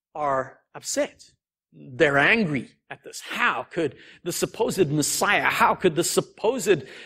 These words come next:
uh, great teacher hang with these who are sinners and dirty? And Jesus knows this. So Jesus responds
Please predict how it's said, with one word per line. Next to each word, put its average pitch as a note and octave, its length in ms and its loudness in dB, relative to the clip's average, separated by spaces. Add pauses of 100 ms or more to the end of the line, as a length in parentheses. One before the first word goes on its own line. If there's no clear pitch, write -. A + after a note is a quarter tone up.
uh, G3+ 60 -2 (260)
great A3 300 2
teacher G3 580 0 (200)
hang G#3+ 480 0
with F3+ 200 6
these G3 440 0
who G3 180 -4
are D#3+ 60 4
sinners B2+ 640 0
and C3+ 240 -12
dirty? C3 400 0 (840)
And E3 100 -16
Jesus D3 380 -6
knows D#3+ 280 0
this. - 140 -12
So F3 160 0
Jesus D3+ 440 0
responds - 760 -4